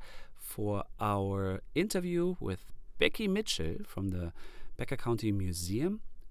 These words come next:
And as you know, I really enjoy the arts, and, um, for rainy days or any day, it's good to go to a museum, and we learned about the relevance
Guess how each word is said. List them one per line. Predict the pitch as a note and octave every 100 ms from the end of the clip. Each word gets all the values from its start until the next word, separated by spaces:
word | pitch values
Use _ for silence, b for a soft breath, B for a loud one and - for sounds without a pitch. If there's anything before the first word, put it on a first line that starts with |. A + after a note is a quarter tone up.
| -
And | F#2 F2+ - -
as | G2 G2
you |
know, | G2 B2+
I | - F#2+ F2+ G2
really | G2+ G#2+
enjoy | G2+ G2 F#2
the | G2+
arts, | C3+ F3+ F3 -
and, | - F2 - -
um, | E2+ E2+ - B B B B - -
for | - G2 G2+
rainy | F#3+ F#3+
days | D3+ C#3+ C#3 B2
or | - F#2
any | - G3 F3
day, | A#2+ C3 D3 -
it's | G#2 -
good | - C#3+ -
to | A2
go | A2+ A#2+ C#3
to | - A2+
a |
museum, | A2 G#2 C3 B2+
and | G#2 G2
we | G#2
learned | G2+ A#2 B2
about | G#2 G#2
the | -
relevance | G#2 E3+ D3+ C#3 B2+ -